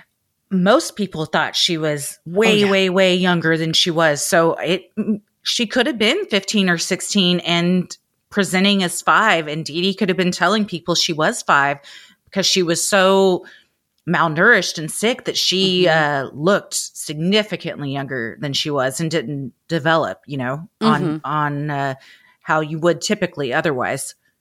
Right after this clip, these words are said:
Speaker 2: Yeah, especially the teeth and the feeding tube and all that, the malnourishment. And, you know, saying, "Oh, you know, her medical records were lost in Hurricane Katrina," so they could have
Speaker 1: Mm-hmm.
Speaker 2: lied and told anybody whatever age. So
Speaker 1: Yeah.
Speaker 2: but that's, you know, a memory of, you know, your sister and mom saying, "That's the,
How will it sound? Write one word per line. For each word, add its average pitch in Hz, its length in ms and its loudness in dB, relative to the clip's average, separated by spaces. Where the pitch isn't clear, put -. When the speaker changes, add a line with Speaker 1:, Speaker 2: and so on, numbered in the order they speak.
Speaker 2:
Yeah, 165 240 0
especially 170 360 -4
the 135 120 -6
teeth 190 400 0
and 151 120 0
the 143 60 -2
feeding 180 320 0
tube 165 320 0
and 156 100 0
all 143 180 0
that, 151 200 -2
the 147 80 -6
malnourishment. 151 760 -2
And, 196 180 0
you 226 120 2
know, 175 80 4
saying, 180 420 0
"Oh, 202 160 6
you 190 160 -2
know, 160 160 2
her 175 220 2
medical 170 440 -2
records 160 380 0
were 165 80 -2
lost 147 400 2
in 143 100 -2
Hurricane 151 380 0
Katrina," 147 380 -2
so 156 120 -4
they 160 120 0
could 175 240 -2
have 160 80 0
Speaker 1:
Mm-hmm. 160 100 0
Speaker 2:
lied 170 200 0
and 135 180 -6
told 156 200 2
anybody 147 360 -2
whatever 147 340 -2
age. 131 260 -2
So - 140 -2
Speaker 1:
Yeah. 165 200 0
Speaker 2:
but 190 120 4
that's, 196 280 2
you 220 160 -6
know, 202 400 0
a 170 140 0
memory 190 420 2
of, 165 240 -4
you 175 100 -2
know, 160 60 0
your 156 160 -2
sister 175 340 -2
and 151 100 0
mom 165 260 2
saying, 151 400 0
"That's 190 280 -6
the, 294 420 2